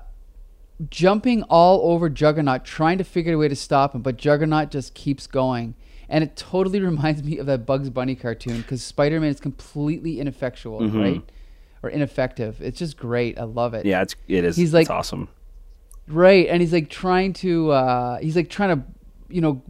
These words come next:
Speaker 1: twist his arm around, but, like, no, and then nothing. Oh yeah, so now he's, this is another great sequence.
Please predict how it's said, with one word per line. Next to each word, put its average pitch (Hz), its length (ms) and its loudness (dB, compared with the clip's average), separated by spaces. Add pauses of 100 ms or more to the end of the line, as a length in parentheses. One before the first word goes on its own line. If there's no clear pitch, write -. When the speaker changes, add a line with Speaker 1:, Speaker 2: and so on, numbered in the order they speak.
(100)
Speaker 1:
twist - 320 0
his 147 140 -2
arm 190 240 4
around, 185 320 2
but, 160 120 -4
like, 147 140 -4
no, 151 200 -2
and 180 200 2
then 170 180 0
nothing. 175 300 -2 (160)
Oh 220 60 4
yeah, 226 100 10
so - 140 -2
now 214 200 4
he's, 233 120 0 (180)
this 247 180 2
is 285 80 0
another 269 240 6
great 214 220 6
sequence. 151 380 -2